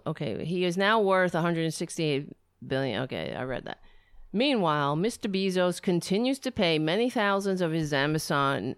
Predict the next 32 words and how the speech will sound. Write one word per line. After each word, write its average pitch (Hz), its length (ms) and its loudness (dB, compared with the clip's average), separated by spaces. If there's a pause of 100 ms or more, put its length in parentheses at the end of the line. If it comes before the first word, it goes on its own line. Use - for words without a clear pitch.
(120)
employees 151 840 0
wages 175 460 0
that 147 160 2
are 147 40 2
so 175 300 2
low 196 540 4
that 165 160 0
they 151 180 2
must 143 380 0
rely 131 420 2
on 135 160 2
food 294 320 -4
stamps. - 420 -6
Why 359 320 2
is 381 100 0
that 359 180 4
even 330 260 0
a 311 80 2
thing? 339 360 -6 (1600)
There's 269 200 4
no 294 200 4
reason 285 360 2
for 175 120 2
that. 127 280 4 (320)
Take 339 560 2 (640)
one 285 420 4
of 269 160 2
that, 196 560 2
one 277 240 4
of 359 160 4
the 285 100 6
billions 170 960 4